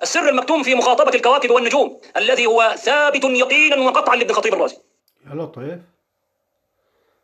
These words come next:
Speaker 2: يعني أنا حسب علمي وحسب ما خبرتني العصفورة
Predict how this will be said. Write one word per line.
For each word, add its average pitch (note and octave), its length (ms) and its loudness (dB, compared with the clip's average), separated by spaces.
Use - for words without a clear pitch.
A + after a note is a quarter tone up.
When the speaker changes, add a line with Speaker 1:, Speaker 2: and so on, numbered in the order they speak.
Speaker 2:
يعني C#3+ 500 -10
أنا D#3+ 240 -8
حسب D3+ 540 -10
علمي C#3 520 -6
وحسب C3 480 -16
ما A#2+ 140 -10
خبرتني A#2+ 680 -10
العصفورة A#2 800 -10